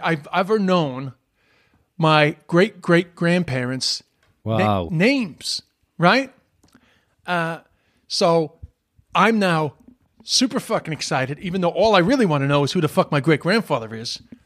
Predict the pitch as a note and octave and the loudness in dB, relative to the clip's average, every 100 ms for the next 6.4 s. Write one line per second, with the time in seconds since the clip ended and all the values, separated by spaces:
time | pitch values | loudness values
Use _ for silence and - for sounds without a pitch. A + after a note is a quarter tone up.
0 | - C#3+ D#3+ F#3+ A#3 F3+ E3 D#3+ F#3 D#3 | -6 -2 2 2 2 2 0 -2 -2 -4
1 | F3 D3 C#3 B3+ - E3 - C#3+ C3 D3 | -2 -2 2 0 2 -2 0 -2 -2 0
2 | C3+ B2+ C3+ - - _ - E3+ G#3+ B3 | 0 0 -4 -8 -12 _ -8 -4 0 2
3 | G#3 D3+ D#3+ A#3+ C4+ C4 G#3+ G#3 A#3 B3+ | 0 0 4 4 4 -2 -2 -2 2 2
4 | E3 E3 B3 - - - _ _ _ _ | 0 -4 -2 -2 -8 -12 _ _ _ _
5 | _ _ _ - G2 C#3+ A2+ A3+ B3 A3 | _ _ _ -8 -4 -2 -2 0 0 0
6 | - C4 B3 | -4 -8 -8